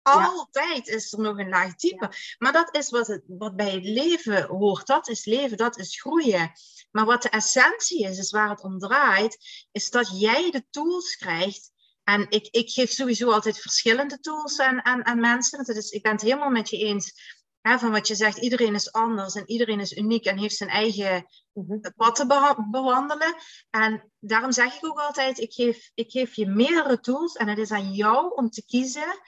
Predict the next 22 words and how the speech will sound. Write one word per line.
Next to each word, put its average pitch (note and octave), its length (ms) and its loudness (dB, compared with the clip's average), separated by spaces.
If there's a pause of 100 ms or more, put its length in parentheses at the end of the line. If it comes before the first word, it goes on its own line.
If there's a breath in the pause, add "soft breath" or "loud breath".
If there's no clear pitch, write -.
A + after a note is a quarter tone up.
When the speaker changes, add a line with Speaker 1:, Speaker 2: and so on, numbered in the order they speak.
(240 soft breath)
Speaker 2:
welke B3+ 460 2
het A3 120 -2
beste A3 420 2
bij G3+ 160 -2
jou F#3+ 220 0
past F#3+ 480 -2
en F#3 120 -8
welke A3+ 400 2
voor F3+ 180 -10
jou G#3 420 4
werkt. F#3 800 0
Hè, A#3 140 2
voor B3 140 0
de A#3+ 200 2
een E4 120 0
werkt C4 320 4
mediteren, A3+ 800 0
voor G3+ 120 -6
de G#3+ 80 -4
ander C4+ 340 0
werkt A3+ 360 0
visualiseren. F3+ 920 -4